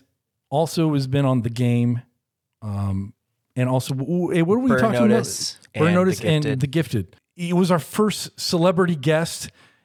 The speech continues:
Speaker 1: It was just a magical moment. We, that's when we found out that Wayne was known as the world famous Wayne.
Speaker 2: Yes.
Speaker 1: Uh, yeah, even though Wayne didn't even know that, uh, Wayne was like, "Well, this is news to me."
Speaker 2: The world knows it now.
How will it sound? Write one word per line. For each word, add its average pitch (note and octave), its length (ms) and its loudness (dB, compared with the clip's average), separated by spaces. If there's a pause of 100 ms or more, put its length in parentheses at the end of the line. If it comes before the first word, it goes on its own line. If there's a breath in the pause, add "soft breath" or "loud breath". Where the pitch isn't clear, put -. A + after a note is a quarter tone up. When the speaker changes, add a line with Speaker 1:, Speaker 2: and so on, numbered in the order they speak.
(100 soft breath)
Speaker 1:
It E3 160 0
was E3 180 0
just F3+ 180 -2
a F3+ 40 2
magical E3 440 2
moment. D3+ 400 2
We, C#3 180 0
that's D3+ 280 0
when E3+ 140 2
we D#3 80 2
found D#3 260 2
out D3+ 200 2
that C#3 120 0 (380)
Wayne E3 320 2
was C3+ 160 0
known D3+ 260 2
as C3 160 0
the B2+ 120 -2
world D#3+ 360 2
famous E3+ 380 0
Wayne. C3+ 340 2 (380 soft breath)
Speaker 2:
Yes. A2+ 240 -6
Speaker 1:
Uh, A#2 320 2 (300)
yeah, C#3 420 0
even D#3 280 2
though D#3 120 4
Wayne D3+ 320 2
didn't C3 220 -2
even A2+ 200 0
know G#2+ 140 2
that, A#2+ 260 -2
uh, A2 200 0
Wayne A2+ 200 0
was G#2 120 -6
like, F#2+ 140 -6
"Well, C3+ 160 0
this A#2 220 -4
is C#3 60 -2
news C3 260 0
to - 80 -4
me." C#3+ 260 2 (200)
Speaker 2:
The B2+ 100 0
world C#3 320 0
knows C#3+ 180 -2
it C#3+ 80 -6
now. C3 360 -4